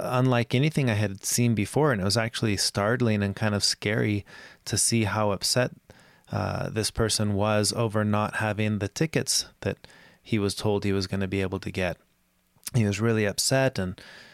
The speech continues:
and, like, like, scary upset. Like, I didn't know what was gonna happen next. He didn't act out and do anything violent, but he was bright red and he was punching the air and, and, and, and cursing. And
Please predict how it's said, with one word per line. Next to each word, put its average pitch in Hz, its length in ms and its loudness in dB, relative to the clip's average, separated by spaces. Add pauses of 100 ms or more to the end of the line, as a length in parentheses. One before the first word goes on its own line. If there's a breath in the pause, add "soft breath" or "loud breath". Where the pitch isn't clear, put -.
(180 loud breath)
and, 98 120 -2
like, 90 420 -4 (180)
like, - 280 -8
scary 110 580 0
upset. 87 400 -2
Like, - 180 -10
I 104 60 -2
didn't 104 220 0
know 98 100 2
what 98 180 0
was 95 140 -2
gonna 98 160 -2
happen 98 300 -2
next. 131 260 0
He 123 80 -2
didn't 127 260 0 (140)
act 139 320 -4 (100)
out 139 280 0 (280)
and 113 240 0
do 120 140 4
anything 117 380 0
violent, 120 600 0 (460 loud breath)
but 98 160 -2
he 143 200 2
was 101 180 2
bright 113 420 0
red 120 400 2
and 107 140 0
he 104 80 0
was 95 160 -4
punching 123 480 0
the 120 160 0
air 117 460 2
and, 92 280 -2 (560 loud breath)
and, 90 360 -4
and, 95 180 -4
and - 320 -14
cursing. 113 640 0
And 92 240 -2